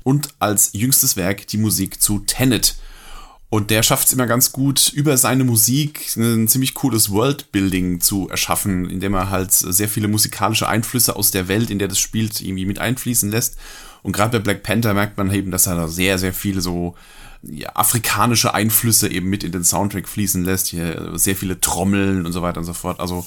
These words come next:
der, ähm, was die Musik angeht, Black Panther ist schon mal sehr, ähm, zumindest mal sehr herausstechend von den, von den meisten anderen Marvel-Soundtracks, weil er eben, ähm, ja, durch diesen, durch diesen afrikanischen Einschlag einen sehr, sehr hohen Wiedererkennungswert hat.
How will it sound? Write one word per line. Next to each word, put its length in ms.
der, 340
ähm, 600
was 180
die 80
Musik 340
angeht, 500
Black 180
Panther 240
ist 80
schon 120
mal 200
sehr, 560
ähm, 260
zumindest 300
mal 100
sehr 340
herausstechend 720
von 160
den, 240
von 140
den 100
meisten 300
anderen 260
Marvel-Soundtracks, 880
weil 160
er 80
eben, 420
ähm, 320
ja, 200
durch 160
diesen, 380
durch 120
diesen 200
afrikanischen 720
Einschlag 320
einen 100
sehr, 140
sehr 120
hohen 220
Wiedererkennungswert 840
hat. 120